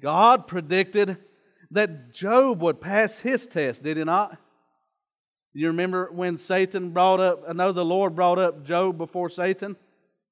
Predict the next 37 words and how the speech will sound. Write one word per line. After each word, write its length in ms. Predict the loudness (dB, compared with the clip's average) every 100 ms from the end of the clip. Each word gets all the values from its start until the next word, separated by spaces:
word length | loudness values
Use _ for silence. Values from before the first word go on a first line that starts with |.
| _
"Hast 340 | 0 0 0 -4
thou 280 | -2 -2
considered 760 | -4 -10 -14 -8 -6 -6 -8 -12 _ _ _ _ _ _
my 200 | 0 0
servant 560 | -2 -2 -2 -2 -6
Job?" 320 | -4 -4 -4 0
God's 320 | 0 0 -2
like, 260 | -4 -4 -8 _ _ _ -20 -8
and 80 | -4
I 80 |
know 140 | -4 -4
I'm 80 | -6
paraphrasing, 600 | -6 -6 -8 -12 -10 -12
but 120 | -12
would 180 | -12 -10
you 80 |
allow 220 | -4 -4 -4
me 120 | -6
the 100 | -8
liberty 320 | -8 -8 -10
without 320 | -12 -10 -12
calling 240 | -10 -10 -10
me 100 | -12
a 20 |
heresy, 340 | -14 -16 _ _ _ -20 _ _ -16
heretic? 320 | -14 -16 -20 _ _ _ _ _ _ _ _ _ _ -6
Uh, 140 | -6 -4
it's, 180 | -8 -6
it's 200 | -8 0
almost 320 | 0 0 -4
as 100 | -6
if 160 | -6 -2
God 300 | 4 4 2
was 160 | -8
saying, 240 | -4 -2 0
"I've, 360 | -2 -4 -14
uh, 320 | -10 -8 -6